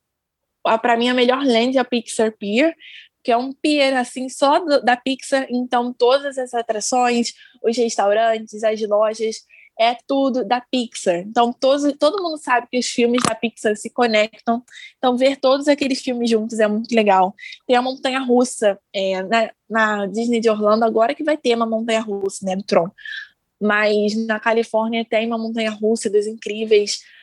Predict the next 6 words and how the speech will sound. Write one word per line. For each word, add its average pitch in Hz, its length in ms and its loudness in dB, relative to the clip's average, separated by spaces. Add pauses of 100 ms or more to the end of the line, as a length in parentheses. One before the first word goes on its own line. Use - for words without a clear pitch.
(160)
é 240 140 2
muito, 240 320 0
muito 233 240 0
legal. 196 340 0 (400)
É, 208 360 -2 (180)
na 240 340 -4